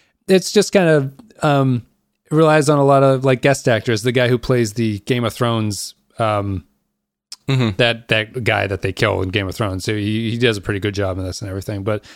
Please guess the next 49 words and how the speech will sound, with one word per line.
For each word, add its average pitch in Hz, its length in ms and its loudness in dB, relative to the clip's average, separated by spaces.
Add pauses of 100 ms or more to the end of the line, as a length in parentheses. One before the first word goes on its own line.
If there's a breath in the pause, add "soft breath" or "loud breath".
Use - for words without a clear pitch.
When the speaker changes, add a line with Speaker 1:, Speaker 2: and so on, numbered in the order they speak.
(260 loud breath)
Speaker 1:
yeah, 208 160 4
I 180 80 2
don't, 190 200 4
I 180 100 2
don't 202 100 4
really, 180 360 4 (460 soft breath)
I - 60 -2
don't 202 140 4
have 208 160 2
too 175 180 2
much 165 220 0
to 120 80 -2
say 180 220 2
about 120 240 0
the 120 60 -4
second 123 540 -4 (320)
half, - 720 -8
really. 107 540 -2
Um, 120 500 -2 (960)
if, 135 140 0
if 127 180 -2
you 131 140 2
have 123 80 0
anything 107 320 -2
that 104 80 -2
you 110 100 -2
want 107 100 -2
to 107 60 -6
go 107 140 0
off 101 160 -2
of 104 80 -4
that, 107 420 -6
off 113 240 -2
of 101 300 -8
it 101 160 -4
at 98 140 -6
that 104 200 -2
point, 104 220 -2
or - 20 -2
anything 101 240 -4
you'd 95 180 -6
change 107 300 -6
or 104 60 -2
anything 95 240 -6
like 95 140 -6
that, 101 200 -4
let 107 120 -2
me 101 60 -4
know. 101 260 -4